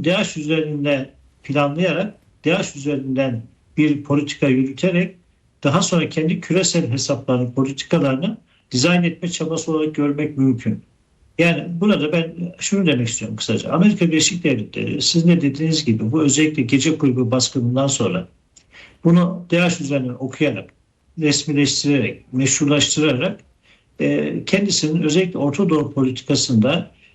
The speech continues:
Suriye, Irak bölgesindeki politikasında daesh ile mücadeleyi, mücadele konusunun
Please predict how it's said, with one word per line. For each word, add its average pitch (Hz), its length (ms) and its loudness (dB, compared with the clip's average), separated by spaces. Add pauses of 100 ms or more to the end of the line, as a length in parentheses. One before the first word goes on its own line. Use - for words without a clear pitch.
(120)
Suriye, 147 720 2 (120)
Irak 160 300 0 (240)
bölgesindeki 117 880 -2
politikasında 139 1040 0 (460)
daesh 185 340 0
ile 147 80 -6
mücadeleyi, 147 1500 -2 (880)
mücadele 151 640 0
konusunun 143 720 0